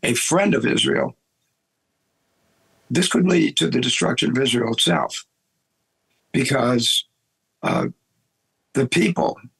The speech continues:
notwithstanding what governments do in the Middle East, the people in these various nations that are the neighbors of, uh, of Israel are, are watching every day, uh, the, the deaths of women and children and,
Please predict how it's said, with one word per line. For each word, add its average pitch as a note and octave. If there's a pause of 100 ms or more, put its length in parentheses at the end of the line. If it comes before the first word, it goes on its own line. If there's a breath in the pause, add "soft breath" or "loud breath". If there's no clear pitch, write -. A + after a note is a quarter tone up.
notwithstanding D#3
what C3+
governments C3+
do -
in B2+
the B2+
Middle B2
East, - (600 loud breath)
the -
people -
in B2+
these A#2+
various C3
nations -
that C#3
are C3+
the C3
neighbors C3+ (420)
of, C3
uh, C3
of B2+
Israel C3+ (840 loud breath)
are, -
are C3
watching C3+
every C#3
day, B2 (800)
uh, - (120)
the, B2
the B2
deaths -
of -
women C#3+
and -
children C#3
and, -